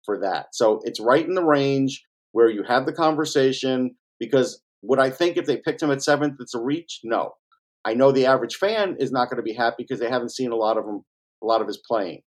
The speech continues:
So that's, I get that. And I get that they, you know, they may not even be happy that we're having this conversation. But again, you have to project. And, and we're projecting with this guy, and he's already got some height.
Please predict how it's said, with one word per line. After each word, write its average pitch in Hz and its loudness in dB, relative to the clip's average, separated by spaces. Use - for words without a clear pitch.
So 120 6
that's, 139 2
I 123 0
get 139 -2
that. 90 -2
And 107 -6
I 110 -4
get 120 -4
that 117 0
they, 117 0
you 123 -2
know, 98 0
they 107 -4
may 117 0
not 113 2
even 101 -4
be 101 -8
happy 110 -2
that 110 0
we're 101 -2
having 107 -2
this 101 -8
conversation. 107 -4
But 117 4
again, 143 2
you 131 0
have 151 2
to 143 4
project. 127 -4
And, 104 -8
and 110 -6
we're 135 4
projecting 139 0
with 117 -4
this 113 -4
guy, 110 0
and 107 -2
he's 104 -4
already 127 2
got 139 2
some 147 -2
height. 123 -2